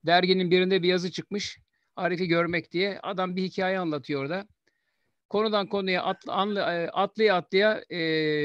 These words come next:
ne derler, özel, e, şeyli gözlükler, hani ışığı kıran gözlükler vesaire derken iki sayfayı ben tercüme ettim. Harika bir şekilde anlatıyor ama adam o kadar güzel kurgulamış ki sonuna kadar izledim.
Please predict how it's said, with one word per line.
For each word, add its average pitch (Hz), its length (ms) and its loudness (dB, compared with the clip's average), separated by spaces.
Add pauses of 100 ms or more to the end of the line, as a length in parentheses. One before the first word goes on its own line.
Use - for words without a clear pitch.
(1080)
ne 160 140 -4
derler, 170 240 0
özel, 185 480 2
e, 165 320 0
şeyli 170 440 -2
gözlükler, 151 680 0 (100)
hani 143 340 -6
ışığı 165 300 -4
kıran 165 300 -2
gözlükler 151 480 -2
vesaire 165 580 0
derken 190 340 -2 (800)
iki 190 200 -2
sayfayı 220 460 6
ben 214 180 4
tercüme 214 400 2
ettim. 202 240 0
Harika 214 420 2
bir 202 40 -12
şekilde 202 320 -4
anlatıyor 160 440 -2
ama 175 160 0
adam 190 200 0
o 175 120 -8
kadar 190 260 -2
güzel 170 320 -2
kurgulamış 190 560 -4
ki 208 240 -4 (240)
sonuna 214 380 -6
kadar 196 220 0
izledim. 196 520 -4